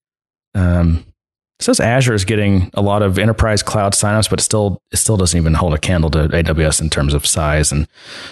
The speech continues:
and, uh, Azure had a re-,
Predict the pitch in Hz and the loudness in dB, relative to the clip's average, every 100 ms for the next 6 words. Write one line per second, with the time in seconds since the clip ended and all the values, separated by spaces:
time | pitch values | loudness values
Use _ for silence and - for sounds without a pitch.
0 | - _ _ _ _ _ _ - 90 78 | -20 _ _ _ _ _ _ -4 0 2
1 | 80 73 73 - - - 98 82 85 80 | 2 0 -2 -4 -8 -6 -4 0 0 0
2 | 78 _ _ - 101 107 | -4 _ _ -4 -2 -2